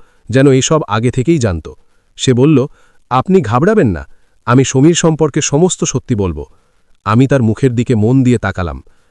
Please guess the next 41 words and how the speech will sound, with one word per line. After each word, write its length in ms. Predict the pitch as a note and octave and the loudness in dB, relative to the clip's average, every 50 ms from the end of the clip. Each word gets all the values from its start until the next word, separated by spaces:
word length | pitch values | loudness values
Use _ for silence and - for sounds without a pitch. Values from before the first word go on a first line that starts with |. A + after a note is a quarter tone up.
| _ _ - | _ _ -4
না 200 | G#2 G#2+ G2+ F#2+ | -2 -2 -2 -2
ভয় 280 | D2+ D#2 G#2 B2 C#3+ | -2 -2 0 0 0
ছিল, 320 | - - C3+ B2+ C#3+ D#3 D#3 | 0 0 0 2 4 4 4
না 200 | A#2 G#2+ G#2+ G#2 | 2 0 -2 -2
কোনো 240 | - B2 B2+ A#2+ | 0 0 0 2
অনুশোচনা। 520 | G#2 G#2+ B2 B2 - G#2+ - F#2 D#2 C2+ - - - _ _ _ _ _ _ _ | 2 2 0 0 -2 -6 -8 -10 -12 -14 -16 -20 -20 _ _ _ _ _ _ _
যেন 240 | - A2 C#3 D#3 F#3+ | 0 2 2 2 2
তার 160 | - A3+ G#3+ | 2 0 -4
প্রতিটা 400 | - - D3 D#3+ - A#3 - A#3+ | -2 -2 -4 -2 -2 0 -2 -2
পদক্ষেপে 600 | - - C3+ D3 F3 - - - C3 A2 A2+ B2+ C#3+ | -2 0 0 0 0 -2 -2 -8 -6 -2 -2 -2 0
তার 140 | - C#3+ C3+ - - | -2 -4 -4 -4 -2
পুরো 220 | C#3+ E3 F#3 F#3 | 0 2 2 2
ভরসা 360 | A#2+ G2 A#2 A#2 - - A2+ | 0 -2 -4 -4 -2 -4 -6
ছিল। 220 | - - F#2 D#2+ - - - - _ _ _ _ _ _ - - | -6 -6 -10 -12 -14 -18 -20 -20 _ _ _ _ _ _ -12 -2
আমি 180 | F#2+ A2+ C#3 C#3 | 2 2 2 2
জিজ্ঞেস 300 | A#2+ B2+ B2+ D3+ E3 - | 2 0 0 0 -2 2
করলাম, 320 | - F#3 F#3 F#3+ F#3+ F#3+ - _ _ _ _ _ - _ | 2 2 2 4 2 0 -4 _ _ _ _ _ -8 _
"তোমরা 240 | - D3+ E3 G3 G#3+ | 0 2 2 2 0
কি 120 | - A#3 | 0 -2
সত্যি 480 | - - - C3+ - - _ - A#3 G#3+ | -2 -2 -2 -4 -6 -4 _ 0 2 2
একে 200 | F3+ D#3+ - G3 | 2 2 0 -2
অপরকে 300 | F#3+ F3 G3+ G3 - G3+ | 0 0 -2 0 0 0
আগে 180 | C3 B2 C#3+ E3+ | 0 0 -2 -2
থেকে 220 | - F#3+ - F#3+ | -4 -2 -2 0
জানতে? 440 | C3+ B2+ B2 D3+ F#3 - - F#2 C#2+ - _ _ _ _ _ _ - - | 0 0 0 0 0 -2 -4 -4 -6 -10 _ _ _ _ _ _ -4 0
তোমরা 260 | C3+ C#3 D3+ E3 F#3+ | 2 2 4 4 2
দুজন 260 | E3+ F3 F3+ F#3 F#3+ | 2 2 2 2 2
মিলে 240 | F#3+ F#3 F#3 F#3 F#3+ | 4 4 4 4 2
কি 160 | - G3 F#3 | 2 2 2
এই 100 | F3+ F#3 | 2 2
পুরো 260 | D#3 - C#3+ D3+ F3 F3+ | 0 0 2 2 4 4
নাটকটি 400 | D3+ B2 B2+ E3 D#3 - - F3 | 2 0 -2 -2 -4 -2 -4 -4
সাজিয়েছিলে?" 560 | - B2+ B2 D3+ A3 A#3 - - D3+ F#2 C#2 - _ _ _ _ _ _ _ _ _ | -2 -2 0 0 0 0 -2 -2 -4 -4 -6 -10 _ _ _ _ _ _ _ _ _
সে 180 | - - C#3 | -4 -4 -2
কিছুক্ষণ 480 | - - A#2+ - D3 - - - C3 A#2+ | -2 -2 -2 -2 -4 -4 -2 0 0 0
চুপ 200 | - - A#2 G2 - | 0 0 -2 -2 -4
রইল। 200 | F#2+ F2 D#2 C2 - - - _ - _ _ - - | -6 -6 -6 -10 -14 -18 -20 _ -20 _ _ -12 -4
তারপর 300 | - A2+ G#2+ - A#2 G#2+ | -4 -4 -2 0 -2 -2
ধীরে 280 | F2+ - - A#2 C3 A#2+ | -2 -2 0 0 0 2
ধীরে 200 | G2+ A2+ A#2+ G#2+ | 2 0 -2 0
বলল, 340 | F#2 A2 C3+ D3+ A#2+ C#3+ | 0 0 0 2 0 -2